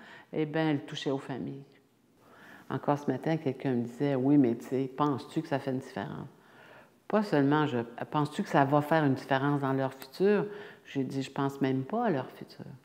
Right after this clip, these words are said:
Ça fait déjà une différence. Donc, quand ils viennent ici, quand ils ont fait, on fait des ateliers de cuisine santé, je le vois la différence, je le vois le bonheur. Ici, ils peuvent manger à satiété.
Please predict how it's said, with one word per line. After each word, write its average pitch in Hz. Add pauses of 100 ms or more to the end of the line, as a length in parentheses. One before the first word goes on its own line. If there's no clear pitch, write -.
Ça 220 (120)
fait 180
déjà 135
une 127
différence. - (1120)
Donc, 143
quand 139
ils 139
viennent 135
ici, 208
quand -
ils 131
ont 123
fait, 147
on 165
fait 139
des 131
ateliers 131
de 135
cuisine 131
santé, 202 (760)
je 151
le 147
vois 156
la 156
différence, 139
je 143
le 139
vois 160
le 175
bonheur. 127
Ici, 147
ils 208
peuvent 143
manger 151 (760)
à 143
satiété. 143